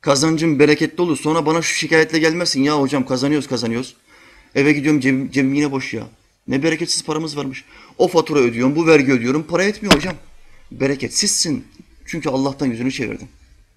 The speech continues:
Erken kalkan yol alır. Bakın ben size şimdi desem ki telefonun mucidi kimdir? Ne dersiniz? Graham Bell diye bir adam. Graham Bell.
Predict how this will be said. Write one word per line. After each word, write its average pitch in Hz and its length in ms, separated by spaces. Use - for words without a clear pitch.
Erken 117 420
kalkan 123 440
yol 120 180
alır. - 460
Bakın 117 340
ben 120 120
size 131 180
şimdi 131 200
desem 131 260
ki 123 280
telefonun 147 380
mucidi 139 360
kimdir? 156 380
Ne 156 140
dersiniz? 151 420
Graham 165 600
Bell 143 340
diye 156 180
bir 139 160
adam. 113 220
Graham 170 560
Bell. 117 260